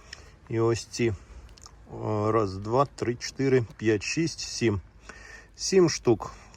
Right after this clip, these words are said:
Ціна за них буде вісімдесят гривень. Бур ось такий. Ціна його, е, хай буде шістдесят гривень.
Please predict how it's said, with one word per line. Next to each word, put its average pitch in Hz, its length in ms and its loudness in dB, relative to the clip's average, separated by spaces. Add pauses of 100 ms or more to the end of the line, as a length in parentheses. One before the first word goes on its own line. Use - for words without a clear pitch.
Ціна 123 340 2
за 123 100 4
них 143 300 2
буде 110 300 4
вісімдесят 110 600 0
гривень. 98 380 0 (1160)
Бур 139 520 6 (160)
ось 139 280 2
такий. 135 640 0 (2000)
Ціна 127 360 2
його, 120 560 4 (420)
е, 104 380 0
хай 117 240 2
буде 107 520 0
шістдесят 107 640 -2
гривень. 101 520 -2